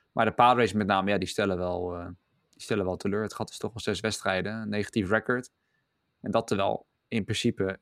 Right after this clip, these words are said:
iedereen waarvan ze willen dat hij er is. Eh, als ik zo even kijk, eh, ja, is er in principe, hè, want sowieso Tatis is nu alweer een tijdje terug. En qua blessures zijn het niet echt grote namen die nu ontbreken. Dus dit zou het moeten zijn, maar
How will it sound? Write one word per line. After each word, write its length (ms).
iedereen 460
waarvan 300
ze 80
willen 240
dat 140
hij 100
er 100
is. 360
Eh, 200
als 300
ik 120
zo 320
even 240
kijk, 460
eh, 320
ja, 100
is 160
er 60
in 100
principe, 380
hè, 220
want 320
sowieso 320
Tatis 320
is 120
nu 80
alweer 240
een 60
tijdje 280
terug. 340
En 120
qua 160
blessures 460
zijn 140
het 80
niet 160
echt 160
grote 300
namen 400
die 80
nu 120
ontbreken. 640
Dus 220
dit 220
zou 160
het 100
moeten 220
zijn, 320
maar 240